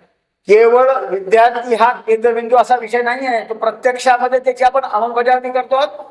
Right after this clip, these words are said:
जे खेळाडू यामध्ये यशस्वी होतील, म्हणजे उद्या तुमच्यापैकी जर कोणी विद्यापीठाच्या संघात असला, विद्यापीठाच्या संघातून तो वेस्ट झोनला गेला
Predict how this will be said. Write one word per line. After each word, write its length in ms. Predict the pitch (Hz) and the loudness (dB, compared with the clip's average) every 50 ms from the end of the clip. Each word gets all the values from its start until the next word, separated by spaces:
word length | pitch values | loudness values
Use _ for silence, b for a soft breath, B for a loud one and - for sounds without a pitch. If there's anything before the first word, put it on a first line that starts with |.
| - _ _ _ _ | -20 _ _ _ _
जे 280 | - 233 269 - - - | 2 4 4 4 2 0
खेळाडू 420 | - 196 208 220 226 240 269 302 - - - - - _ _ _ _ _ _ _ _ - | 0 2 2 2 2 2 0 0 -4 -10 -16 -20 -20 _ _ _ _ _ _ _ _ 2
यामध्ये 420 | 202 226 254 269 277 269 285 269 | 2 2 4 2 2 2 4 4
यशस्वी 420 | 262 247 - 285 277 269 285 320 311 | 2 2 2 0 -2 -2 0 0 0
होतील, 680 | 277 285 294 - 269 233 185 - - - - - _ _ _ _ _ _ _ | 0 0 -2 -4 -6 -6 -6 -8 -14 -18 -20 -20 _ _ _ _ _ _ _
म्हणजे 160 | - 208 233 240 | 0 2 4 4
उद्या 240 | 233 240 254 277 | 4 4 2 2
तुमच्यापैकी 640 | 285 277 277 269 - 277 277 269 277 269 269 285 285 | 2 0 -2 0 0 0 0 2 0 0 0 -2 2
जर 180 | 262 285 277 269 | 2 4 2 4
कोणी 560 | 285 285 285 269 254 269 262 269 - - 269 - - - _ _ _ _ _ _ _ _ _ _ _ _ - | 2 0 0 0 0 -4 -6 -10 -14 -16 -20 -20 -20 -20 _ _ _ _ _ _ _ _ _ _ _ _ -6
विद्यापीठाच्या 640 | 156 170 165 190 233 247 262 262 269 269 277 262 | -6 0 2 4 4 4 4 2 2 2 2 2
संघात 440 | - 269 262 262 277 277 269 262 254 | 2 2 2 2 2 2 2 0 0
असला, 160 | 262 277 269 | 0 0 0
विद्यापीठाच्या 560 | 269 262 247 247 262 262 262 269 262 269 254 | 0 0 -2 0 0 0 0 0 0 0 0
संघातून 460 | - 247 254 247 262 262 262 277 269 | 0 0 0 0 0 0 0 -4 -2
तो 220 | 254 277 269 254 254 | 0 0 0 0 0
वेस्ट 240 | 226 247 247 233 208 | -2 -2 -2 0 0
झोनला 280 | 247 254 269 269 277 | -2 0 2 0 0
गेला 360 | 269 269 269 262 277 294 - | 2 0 0 2 0 0 -2